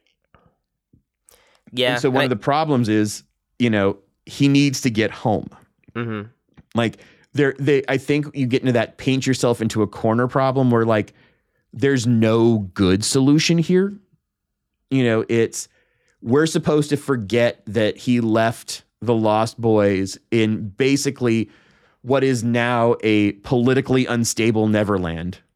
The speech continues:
Speaker 2: <laughs> right? Like, the bad guy's gone, but all the pirates are still there.
Speaker 1: Yeah.
Speaker 2: So they're, you know, Smee could be the next Captain Hook. Rufio's gone. So
Speaker 1: Mm-hmm.
Speaker 2: what, what is Neverland now? It's, you know,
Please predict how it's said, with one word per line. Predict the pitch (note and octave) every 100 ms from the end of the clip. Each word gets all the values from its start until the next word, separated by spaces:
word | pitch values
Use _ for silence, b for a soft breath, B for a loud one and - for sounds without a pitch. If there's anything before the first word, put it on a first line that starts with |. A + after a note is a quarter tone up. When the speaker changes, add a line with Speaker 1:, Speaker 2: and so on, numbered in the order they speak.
| _ _ _
Speaker 2:
<laughs> | _ _ _ _ C3+ -
right? | C#3 B2+ B2+
Like, | B2+ A#2+
the | A#2+
bad | A2 C#3+ F3+
guy's | E3 A2 F#2+
gone, | G2+ G2 F#2 G2 B B _
but | C3+
all | G3+
the |
pirates | - F#3+ G#3
are | -
still | A2+
there. | G2+ G#2+ - _ _ _
Speaker 1:
Yeah. | G2+ F2 - _ _ _ _ -
Speaker 2:
So | - B2+
they're, | C#3+ C#3
you | C3+
know, | C3 G#2+ b b
Smee | - B2+ C#3+ E3
could | D#3
be | A#2+
the | A2+
next | A2 G#2+ -
Captain | G#2 G2 G2
Hook. | C3+ A#2+ A#2+ - _ _ _ _ _ _ _
Rufio's | - B2 G3+ G3 C#3+ A#2+
gone. | G2 G2+ E2+ F2 A#2 - _
So | - - B2 A#2 A2 A2 - _ _ _
Speaker 1:
Mm-hmm. | A2+
Speaker 2:
what, | A2+ C#3+ -
what | A2+ C#3+
is | F3+ E3+
Neverland | D3 C#3 B2+ A#2+ A2+ A2 G#2 F#2
now? | B2 A2+ C#2+ -
It's, | G#2+ - -
you | A#2+
know, | G2